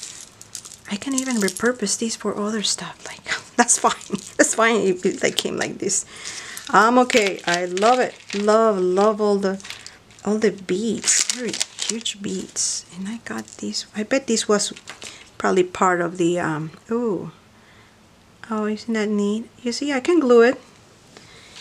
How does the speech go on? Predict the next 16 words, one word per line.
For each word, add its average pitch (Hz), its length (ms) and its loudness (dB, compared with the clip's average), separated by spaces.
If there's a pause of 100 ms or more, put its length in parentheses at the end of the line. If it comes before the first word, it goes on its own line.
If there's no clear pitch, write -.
(280)
And 226 640 0 (140)
the 220 80 -6
Halloween 262 680 4
one 180 460 2 (800)
was 196 320 4
by 196 340 4
Angie 226 500 2
Williams, 202 640 2
YouTube 262 600 0
Lady 196 280 4
Scrapper. - 640 -2
Oh, 240 140 0 (200)
okay. 185 360 -4 (3750)
This - 280 -4
one 214 180 0 (260)
here. 180 200 -8